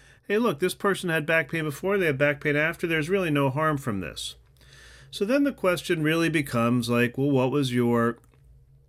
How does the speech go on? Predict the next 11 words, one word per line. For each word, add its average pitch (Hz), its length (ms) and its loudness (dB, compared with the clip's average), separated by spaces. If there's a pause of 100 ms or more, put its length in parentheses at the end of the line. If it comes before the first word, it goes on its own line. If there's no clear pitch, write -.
(720)
pre-existing 123 760 0
condition? 147 640 0 (480)
Now, 131 120 -2
first 196 240 -2
of - 80 -8
all, 135 220 2 (600)
just 147 220 -4
as 135 200 4
a 117 100 0
threshold 135 600 -2
matter, 110 540 0